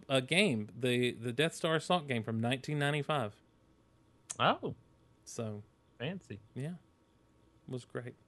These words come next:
Speaker 1: It was,
Speaker 2: wait
Speaker 1: she
Speaker 2: to
Speaker 1: says
Speaker 2: get
Speaker 1: it
Speaker 2: that
Speaker 1: wasn't
Speaker 2: on air.
Speaker 1: supposed to arrive till Monday. Well, it arrived today, Sarah, and I thank you so much for your generosity. It's gonna have a place of honor in the Star Wars room,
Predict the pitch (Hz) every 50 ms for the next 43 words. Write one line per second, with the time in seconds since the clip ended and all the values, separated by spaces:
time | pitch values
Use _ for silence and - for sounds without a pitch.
0 | _ _ _ _ _ _ _ _ _ - - - - - - - - 127 143 151
1 | 156 135 - - - 165 170 - 190 175 147 165 156 151 160 151 127 120 117 165
2 | 160 151 - 151 139 131 135 135 143 131 - - 160 147 139 131 117 110 104 104
3 | 104 107 120 131 143 165 185 202 190 165 165 165 175 180 180 185 185 175 - -
4 | - 147 135 131 113 104 95 92 - - - 117 113 123 131 135 123 120 123 117
5 | 117 120 - 139 139 - 131 123 - - 143 139 139 135 127 127 117 - - -
6 | - _ - - - - _ _ _ - 127 117 117 110 131 131 127 120 120 123
7 | 123 113 - - 131 123 117 - - - 120 117 107 113 117 107 104 - - 123
8 | 113 110 - - 107 107 107 110 107 107 104 104 107 110 110 104 - - 113 104
9 | 104 107 107 107 101 101 107 113 113 110 104 101 101